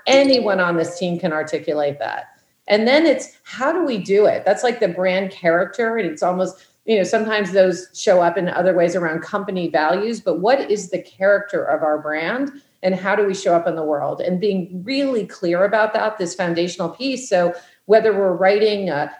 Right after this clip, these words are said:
a sales collateral piece or we're talking on a podcast, or that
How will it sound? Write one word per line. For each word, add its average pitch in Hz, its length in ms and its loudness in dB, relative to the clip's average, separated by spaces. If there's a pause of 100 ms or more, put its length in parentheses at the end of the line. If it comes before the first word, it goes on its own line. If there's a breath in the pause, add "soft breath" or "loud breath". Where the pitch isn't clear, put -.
a 165 60 2
sales 208 400 2
collateral 190 680 2
piece 196 440 -4
or 165 180 2
we're 156 200 0
talking 185 500 0
on 165 120 0
a 156 60 -2
podcast, 220 760 0
or 170 180 0 (300 loud breath)
that 202 340 2